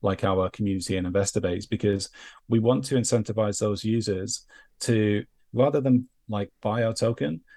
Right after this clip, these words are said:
just be active users in our protocol, like, provide liquidity and, and be active in our protocol,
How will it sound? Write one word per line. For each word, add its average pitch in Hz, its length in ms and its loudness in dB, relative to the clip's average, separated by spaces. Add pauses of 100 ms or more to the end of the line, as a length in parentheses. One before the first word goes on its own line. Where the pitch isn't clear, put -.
(360)
just 139 180 -2
be 156 200 0
active 127 360 -2
users 107 640 0
in 110 140 0
our 101 100 0
protocol, 101 680 -2
like, 101 220 -2
provide 120 380 0
liquidity 117 680 -2 (400)
and, 95 220 0
and 101 120 -2
be 113 140 2
active 104 560 -2
in 107 160 0
our 98 100 0
protocol, 120 600 0